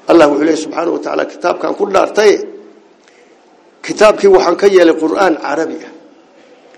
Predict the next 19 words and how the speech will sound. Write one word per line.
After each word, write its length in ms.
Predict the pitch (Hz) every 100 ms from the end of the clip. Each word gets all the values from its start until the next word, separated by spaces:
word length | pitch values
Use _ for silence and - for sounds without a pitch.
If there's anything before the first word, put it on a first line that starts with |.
| -
Luqada 320 | 147 147 196
Carabtu 380 | 170 165 196 - 165
waa 100 | 165
luqada, 400 | 165 165 185 165 - - -
luqooyinka 500 | 156 151 196 202 185 185
adduunka 280 | 185 196 185 180
oo 40 |
dhan 160 | 175 175
ugu 160 | 190 208
fasaxsan 540 | 180 156 147 - 165
oo 80 | 165
ugu 120 | 175
furfuran 440 | 165 156 - 139 143
weeye. 180 | 104 - - 269 - - - - - - - _
Midda 240 | - 185 196
kale, 220 | 190 185 202 - - -
bartamaha 420 | 165 175 196 190
adduunkay 400 | - 196 190 185
taallaayo, 520 | 160 165 175 185 165